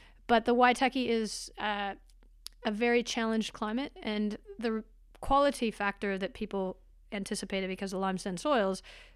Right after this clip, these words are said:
has certainly held to be true, but it's very challenging to even break even, let alone try and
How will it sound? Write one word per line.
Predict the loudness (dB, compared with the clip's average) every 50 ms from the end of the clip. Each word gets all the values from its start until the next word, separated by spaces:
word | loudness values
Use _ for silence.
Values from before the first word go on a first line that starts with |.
| -16 -4 -2
has | -2 0
certainly | 2 2 0 2 2 0 0 0
held | 0 0 -2 -2 -4 -8 -12
to | -12 -6
be | -6 -6 -4
true, | 0 2 2 2 2 0 -4 -4 2
but | 4 4 4 2 -2 -16 -20 -20 -20 -20 -20 -20 -20 -14 -8
it's | -6 -6 -4 -4 -6 -8 -8 -12 -16 -10
very | -10 -6 -4 2 4 6 6 6 6 4
challenging | 2 0 -2 -2 -2 -2 -4 -4 -4 -4 -6 -8 -10 -10
to | -8 -6
even | -6 -4 -4 -4
break | -4 -4 -4 -4
even, | -6 -6 -6 -6 -8 -8 -10 -8 -4
let | -2 -2 0
alone | 0 -2 -4 -4 -6 -8 -10 -12 -20 -20 -20 -20 -20 -10
try | -6 -4 -4 -4
and | -4 -6 -8 -10